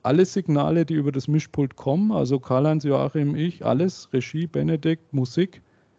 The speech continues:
Und Minus heißt, außer dem, was aus dem Rechner kommt. Das muss ich wegblenden, dass das nicht nochmal mit zurückkommt. Na, und dafür verwendet man quasi, weil die, was auf dem U S B aus dem Mischer rauskommt, immer das Master-Signal ist, die Summe von allen,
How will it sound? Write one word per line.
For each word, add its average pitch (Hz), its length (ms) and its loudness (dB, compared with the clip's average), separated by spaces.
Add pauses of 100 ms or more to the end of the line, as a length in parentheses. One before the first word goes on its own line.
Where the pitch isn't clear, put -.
(540)
Und 120 80 2
Minus 139 420 4
heißt, 156 320 0 (160)
außer 156 380 2
dem, 147 320 0
was 143 160 0
aus 135 160 -2
dem 131 160 -2
Rechner 120 320 -2
kommt. 110 340 -6 (380)
Das 135 180 -2
muss 123 160 0
ich 110 100 -6
wegblenden, 113 600 -6
dass - 160 -8
das 139 160 0
nicht 143 140 0
nochmal 131 280 0
mit 120 180 -2
zurückkommt. - 640 -10 (560)
Na, 143 120 4
und 160 140 4
dafür 139 280 4
verwendet 143 400 0
man 139 160 -2
quasi, 135 480 -2 (600)
weil 120 320 -2
die, 131 320 0
was 131 220 -2
auf 127 140 0
dem 139 100 -4
U 139 100 -2
S 131 120 -2
B 143 240 0
aus 151 140 -2
dem 127 180 0
Mischer 165 240 0
rauskommt, 160 480 -2
immer 143 160 2
das 131 160 -2
Master-Signal 170 880 0
ist, 190 180 -6
die 147 60 -4
Summe 143 340 -4
von 127 240 -2
allen, 147 400 0